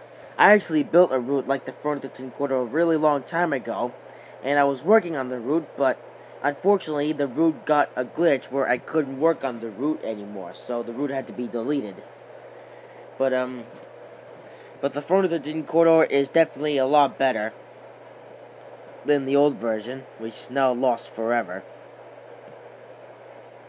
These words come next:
I'm definitely much happier with how the Friday Thirteen Corridor is turning out.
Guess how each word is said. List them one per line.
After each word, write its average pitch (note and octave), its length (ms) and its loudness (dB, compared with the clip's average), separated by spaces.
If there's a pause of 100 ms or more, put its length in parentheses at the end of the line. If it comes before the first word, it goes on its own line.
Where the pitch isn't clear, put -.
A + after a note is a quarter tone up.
(1040)
I'm C3+ 80 -12
definitely D3 460 0
much D#3 220 0
happier D3+ 280 -2
with C3+ 140 -4
how C3+ 120 0
the C3 80 0
Friday C3 240 -4
Thirteen C3 280 -12
Corridor C3+ 320 -2
is A#2+ 100 -8
turning D#3 320 -6
out. D#3 220 -4